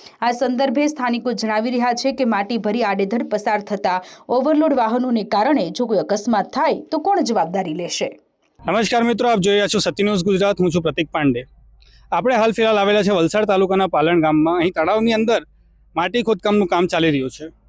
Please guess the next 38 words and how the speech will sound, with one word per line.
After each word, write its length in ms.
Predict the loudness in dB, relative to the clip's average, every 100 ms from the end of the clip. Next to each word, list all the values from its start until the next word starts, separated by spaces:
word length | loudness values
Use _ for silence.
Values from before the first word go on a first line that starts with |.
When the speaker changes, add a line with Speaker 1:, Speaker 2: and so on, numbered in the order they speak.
| _ -10 -4
Speaker 2:
જાણીએ 280 | 0 0
છીએ 120 | 0 0
સુજલામ 380 | 0 2 0 0
સુફલામ 320 | 0 0 0 0
યોજના 280 | 0 2 0
હેઠળ 240 | 0 0 0
માટી 220 | -2 -4
ખોદકામની 360 | -6 -2 -2 0
પરવાનગી 340 | 0 0 0 -4
સરકાર 240 | -4 -2
આપતી 280 | -2 -2 -2
હોય 120 | -2 -2
છે, 100 | -6
પરંતુ 280 | -4 -4 -4
તેની 240 | -2 0
અમુક 200 | 0 -2 0
નિયમિત 320 | 2 2 -2
મર્યાદા 360 | 0 0 2 0
હોતી 240 | 0 0 -2
હશે. 180 | -4 -14 _ _ _ _
સાથે 280 | -2 0 2 2
જ 140 | 0
જે 80 | 0
ટ્રકની 380 | 0 -2 0 0
અંદર 180 | 2 2 0 -6 _ 0
લોડિંગ 360 | 2 4 4 2
થતું 240 | 0 2
હોય 160 | 2 0 -6 _ _ 0
તે 120 | 2
જ્યારે 220 | 4 2 4
ઓવરલોડ 380 | 4 6 6 4
થતું 340 | 2 0 2 2
હોય 160 | 0 -6 _ _ _
તો 60 | -2
તેના 300 | 2 4 4
પર 200 | 4 0 -2 -10 _ _ _ _ _ _ 0
આરટીઓ, 480 | 0 2 2 4 4 2 -6 -20 _
ખાણ 240 | 0 2